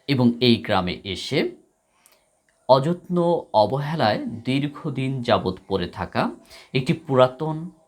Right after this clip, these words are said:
কবরকে তিনি মোদাস্সের পীরের মাজার বলে প্রতিষ্ঠিত করেন এবং এই মাজারকে কেন্দ্র করে তিনি তার ধর্ম ব্যবসার জাল বিস্তার করেন।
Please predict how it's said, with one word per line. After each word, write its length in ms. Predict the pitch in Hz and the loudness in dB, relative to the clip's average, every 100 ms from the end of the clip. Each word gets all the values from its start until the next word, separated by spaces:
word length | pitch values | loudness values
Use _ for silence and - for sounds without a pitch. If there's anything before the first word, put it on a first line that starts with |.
| - | 2
কবরকে 640 | 110 120 160 - 120 101 - - | 4 4 -2 -2 -2 -2 -6 -4
তিনি 360 | 107 87 - - _ - | -4 -4 -8 -16 _ -2
মোদাস্সের 580 | 117 127 156 - 160 117 | 0 2 0 -4 -4 -4
পীরের 360 | 107 95 92 | -2 0 2
মাজার 320 | 90 92 117 120 | 4 4 4 0
বলে 300 | 98 85 - _ | -2 -4 -8 _
প্রতিষ্ঠিত 600 | - - 90 - - - | -10 -10 -8 -12 -14 -12
করেন 440 | 85 90 92 120 - _ - - - | -6 0 0 0 -4 _ -20 -20 -8
এবং 200 | - 156 160 | 0 2 2
এই 100 | 151 | 2
মাজারকে 480 | - 170 156 - | 4 2 -2 -6
কেন্দ্র 320 | - 180 127 156 | -4 -2 -2 -4
করে 300 | 165 117 185 | -4 -4 -4
তিনি 260 | - 110 | -4 -4
তার 240 | 107 95 90 | 0 0 -2
ধর্ম 380 | 92 113 131 | -2 0 0
ব্যবসার 500 | 123 101 95 - 90 | 0 0 0 -2 -4
জাল 300 | 87 87 73 - _ _ _ - | 0 0 0 -4 _ _ _ -6
বিস্তার 500 | 104 120 - - - | -2 -2 0 -4 -2
করেন। 300 | 95 85 | -8 -8